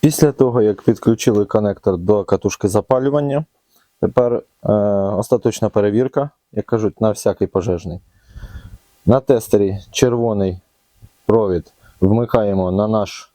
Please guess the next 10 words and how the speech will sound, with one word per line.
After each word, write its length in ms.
плюс 520
з 260
катушки 460
запалювання, 600
який 200
ми 120
знаходили. 560
Чорненький 580
з 60
мультиметра 720